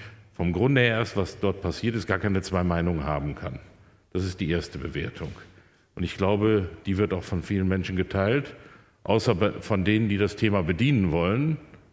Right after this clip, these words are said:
Aber das sind ja nicht die, die wir unterstützen und die wir als gut empfinden.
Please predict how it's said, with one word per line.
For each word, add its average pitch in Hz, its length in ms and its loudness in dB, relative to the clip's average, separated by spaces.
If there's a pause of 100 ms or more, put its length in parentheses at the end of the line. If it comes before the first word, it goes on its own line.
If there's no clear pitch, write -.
(120)
Aber 98 160 0
das 95 140 0
sind 104 140 -2
ja 113 80 4
nicht 107 320 -2
die, 101 360 0 (180)
die 95 140 0
wir 95 240 4 (380)
unterstützen 80 640 -4
und 87 180 -2
die 90 120 -2
wir 90 140 2
als 78 200 -6
gut 82 180 -2
empfinden. 69 460 -6